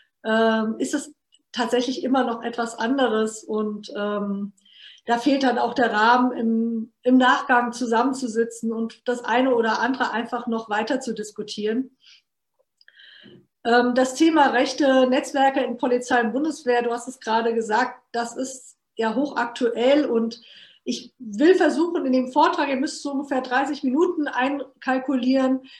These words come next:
ähm, auf, ähm, drei Hauptkomplexe einzugehen. Ähm, da fällt ein bisschen was auch hinten runter, zum Beispiel auch die Spezifik in N R W. Wir können das in der Diskussion gerne dann noch mal aufrufen. Ähm, ich bin nicht unbedingt eine Expertin,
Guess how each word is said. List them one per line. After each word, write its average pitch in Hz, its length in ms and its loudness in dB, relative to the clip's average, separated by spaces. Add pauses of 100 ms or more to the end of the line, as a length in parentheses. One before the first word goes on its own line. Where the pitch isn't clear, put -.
(280)
ähm, 247 480 4
auf, 247 520 2
ähm, 247 280 0
drei 233 260 2
Hauptkomplexe 320 920 0
einzugehen. 311 920 -2
Ähm, 247 460 2
da 247 120 2
fällt 302 340 0
ein 240 160 0
bisschen 311 360 0
was 269 240 -4
auch 269 140 -6
hinten 269 260 0
runter, 311 580 0
zum 240 240 -4
Beispiel 269 720 2
auch 247 240 2
die 277 140 -2
Spezifik 277 680 -2
in 240 120 -2
N 233 160 -4
R 208 200 -2
W. 285 180 0
Wir 277 100 -2
können 294 200 -2
das 294 160 -4
in 254 60 -4
der 262 100 2
Diskussion 269 680 -2
gerne 247 540 0 (680)
dann 262 160 4
noch 277 100 0
mal 247 180 0
aufrufen. 320 1040 0
Ähm, 254 300 2
ich - 220 -4
bin 330 160 4
nicht - 320 -2
unbedingt 302 560 0
eine 269 220 2
Expertin, 339 840 -4